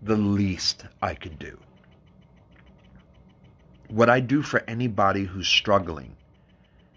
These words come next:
is all I can do. And I had a friend of mine just the other day who said, "Why do you take so much time out of your day to help other people?"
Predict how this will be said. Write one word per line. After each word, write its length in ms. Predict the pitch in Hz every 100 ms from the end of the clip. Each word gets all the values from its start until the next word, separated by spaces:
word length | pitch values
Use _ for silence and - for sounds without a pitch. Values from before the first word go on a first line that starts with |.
| _ _
is 220 | 110 95 -
all 300 | - 104 104
I 100 | 92
can 220 | 85 98 87
do. 240 | 90 82
And 80 | 85
I 60 | 131
had 220 | 156 127
a 120 | 101
friend 200 | - 117
of 60 | 104
mine 260 | 90 87
just 240 | 90 131 -
the 140 | 113
other 160 | 104 95
day 440 | 85 92 78 60 - - - - - - -
who 160 | - 113
said, 640 | 101 - 98 90 80 85 - _ _ _ _ _ _ _ _ _ _ _ -
"Why 420 | - 101 117 151
do 140 | 160 147
you 680 | 131 110 120 113 90 82 87 - _ _ _ _ _ _ _ _ _ - - _ - _ _ _ - - -
take 300 | - 131 127
so 240 | - 123
much 300 | 117 123 -
time 340 | - 120 117 95
out 140 | 87
of 60 | 95
your 100 | 95 95
day 80 |
to 120 | 90 87
help 140 | 90
other 200 | 85 80
people?" 440 | 78 90 78 65